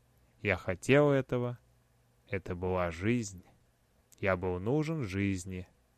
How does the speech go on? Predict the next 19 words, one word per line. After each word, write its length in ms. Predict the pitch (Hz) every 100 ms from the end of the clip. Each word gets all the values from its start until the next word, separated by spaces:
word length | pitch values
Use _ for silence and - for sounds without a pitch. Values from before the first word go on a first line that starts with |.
| _ _ _ _ -
Пусть 260 | 143 -
такой, 580 | - 92 - 127 151 147 - _ _ _ _ _ _ _ _ _ -
да 100 | 101
какой 460 | 101 101 - 208
угодно, 580 | 139 101 104 101 87 85 - _ _ _ _ _ _
но 140 | 98
нужен. 560 | 92 107 131 110 87 80 _ _ _ _ _ _ _ _ _ _ _
Он 280 | 110 95 87
брал 340 | 95 117 151
меня. 460 | 151 143 135 131 127 _ _ _ _ _ _ _ _ _ _ _ _
Я 140 | 101 90
был 180 | 90
совершенно 680 | 90 - 98 87 - 165 165
счастлив. 680 | 139 - 107 101 - 98 - _ _ _ _ -
Он 220 | 95 90
брал 320 | 90 92 95
меня. 340 | 92 90 85 - _ _ _ _ _ _ _ _ _ _ _ _ _ _ _
Мы 160 | 127 143
разговаривали. 920 | 131 113 107 98 90 87 85 85